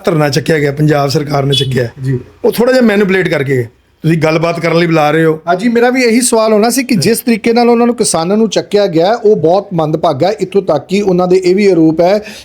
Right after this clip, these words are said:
Speaker 2: ਕਿ ਉਹਨਾਂ ਦੇ ਜੋ ਸਮਾਨ ਪਏ ਸੀ ਕੀਮਤੀ, ਉਹਨਾਂ ਨੂੰ ਚੋਰੀ ਕਰ ਲਿੱਤਾ ਗਿਆ। ਕਿੰਨੇ ਕੀਤਾ ਇਹ ਨਹੀਂ ਪਤਾ ਲੱਗ ਰਿਹਾ। ਉਹਨਾਂ ਦੇ ਟਰੈਕਟਰ, ਟਰਾਲੀਆਂ, ਏ ਸੀ, ਬੜਾ ਕੁਛ ਐਸਾ ਸਮਾਨ ਸੀ, ਰਾਸ਼ਨ ਸੀ, ਉਹਨੂੰ ਸਭ ਕੁਛ ਨੂੰ ਖਤਮ ਕਰ ਦਿੱਤਾ ਗਿਆ।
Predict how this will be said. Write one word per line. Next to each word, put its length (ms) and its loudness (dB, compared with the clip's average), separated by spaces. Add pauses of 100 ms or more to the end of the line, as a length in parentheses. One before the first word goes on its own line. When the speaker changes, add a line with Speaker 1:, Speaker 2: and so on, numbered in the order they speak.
Speaker 2:
ਕਿ 100 0
ਉਹਨਾਂ 300 2
ਦੇ 120 2
ਜੋ 220 0
ਸਮਾਨ 460 -2
ਪਏ 160 2
ਸੀ 160 -4
ਕੀਮਤੀ, 380 -2
ਉਹਨਾਂ 200 2
ਨੂੰ 100 0
ਚੋਰੀ 300 2
ਕਰ 180 0
ਲਿੱਤਾ 280 0
ਗਿਆ। 160 0
ਕਿੰਨੇ 300 -2
ਕੀਤਾ 280 -2
ਇਹ 100 0
ਨਹੀਂ 120 -2
ਪਤਾ 280 0
ਲੱਗ 300 0
ਰਿਹਾ। 140 2 (340)
ਉਹਨਾਂ 200 2
ਦੇ 100 2
ਟਰੈਕਟਰ, 360 -2
ਟਰਾਲੀਆਂ, 560 0
ਏ 120 2
ਸੀ, 200 0
ਬੜਾ 240 0
ਕੁਛ 260 -4
ਐਸਾ 280 0
ਸਮਾਨ 380 -4
ਸੀ, 200 0 (380)
ਰਾਸ਼ਨ 340 0
ਸੀ, 220 0
ਉਹਨੂੰ 300 2
ਸਭ 180 -2
ਕੁਛ 240 -4
ਨੂੰ 100 0
ਖਤਮ 280 -4
ਕਰ 160 0
ਦਿੱਤਾ 240 0
ਗਿਆ। 180 0